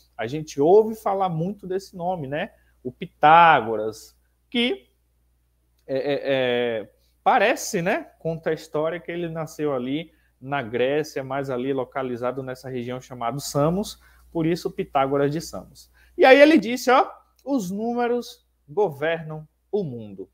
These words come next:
E aí? O Pitágoras, o Pitágoras arrasou, não é verdade? Arrasou sim. Por que que ele arrasou? É, vamos pensar rapidinho sobre essa frase, né? Qual é o sentido que essa fala de Pitágoras passa pra nós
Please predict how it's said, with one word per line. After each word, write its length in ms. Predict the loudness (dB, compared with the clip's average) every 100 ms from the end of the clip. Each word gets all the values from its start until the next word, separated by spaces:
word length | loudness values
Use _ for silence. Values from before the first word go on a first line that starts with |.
| _ _ _ -4
E 160 | 2
aí? 300 | 4 2 -2 -12 _ _ _ _ _
O 60 | -18
Pitágoras, 880 | -16 -2 2 2 0 -4 -6 -18 -10
o 80 | -10
Pitágoras 560 | -4 0 0 0 2
arrasou, 640 | 2 4 0 2 0 0 -6
não 80 | -10
é 20 |
verdade? 640 | -8 -4 -2 -4 -6 -14 -18 -10
Arrasou 500 | -8 -4 -4 -4 -8
sim. 400 | -10 -14 -16 -8
Por 240 | -4 -4 0
que 240 | 0 2
que 160 | 0 -6
ele 120 | -2
arrasou? 640 | -2 -2 -4 -4 -8 -8 _ _ _ _ _ -4
É, 260 | -4 -2
vamos 240 | -6 -8 -4
pensar 460 | -4 -4 0 0
rapidinho 560 | 0 -4 -6 -10 -10 -12
sobre 320 | -8 -4 -4
essa 180 | -6 -12
frase, 580 | _ -4 -2 -2 -6 -10
né? 300 | -8 -8 -12 _ _ _ -2
Qual 140 | 0
é 80 | 0
o 20 |
sentido 960 | -2 -6 -6 -8 -6 -4 -4 -6 -8 -10
que 140 | -6
essa 260 | -6 -4 -10
fala 440 | -6 0 0 0
de 100 | -4
Pitágoras 680 | -8 -14 -2 0 0 -4 -6
passa 420 | -6 -4 -4 -6
pra 220 | -10 -8 -2
nós 600 | 2 2 0 -8 -20